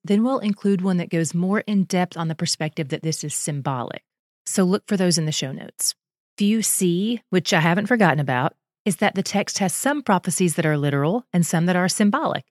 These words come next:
and some that may be both. So if you were like, "I don't know," when I was describing those options,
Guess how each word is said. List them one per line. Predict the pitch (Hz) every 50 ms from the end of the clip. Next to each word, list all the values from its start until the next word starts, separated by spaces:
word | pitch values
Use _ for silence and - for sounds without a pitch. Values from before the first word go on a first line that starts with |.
| _
and | - 180 170
some | - - 247 247 247
that | 262 226
may | 240 247 226
be | 240 240
both. | 185 - 262 254 226 151 131 - - _ _ _ _ _ _ _ _
So | - - 226
if | 220 208 -
you | 220 220
were | 220 214 202
like, | 185 175 160 165 - _ _ _ _ -
"I | 226 226 240
don't | 254 254 247 240
know," | 254 254 254 262 262 262 240 220 180 147
when | 139 180 175
I | 180 180
was | 170 165
describing | - 190 - - - 170 170 165 185 180
those | 175 170 165 - -
options, | 156 156 175 - - 254 247 262 262 -